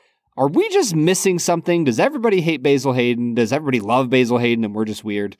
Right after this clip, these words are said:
No, it seems like the whiskey world has, has <laughs> pretty much affirmed that Basil Hayden is not good.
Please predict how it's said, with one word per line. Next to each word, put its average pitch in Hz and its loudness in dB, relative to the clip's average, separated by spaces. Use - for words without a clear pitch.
No, 180 4
it 196 0
seems 277 0
like 214 0
the 156 2
whiskey 135 0
world 120 4
has, 107 -2
has 104 0
<laughs> - -20
pretty - -2
much 160 0
affirmed 110 0
that 104 -2
Basil 117 0
Hayden 104 -2
is 101 -12
not 107 -2
good. 110 -4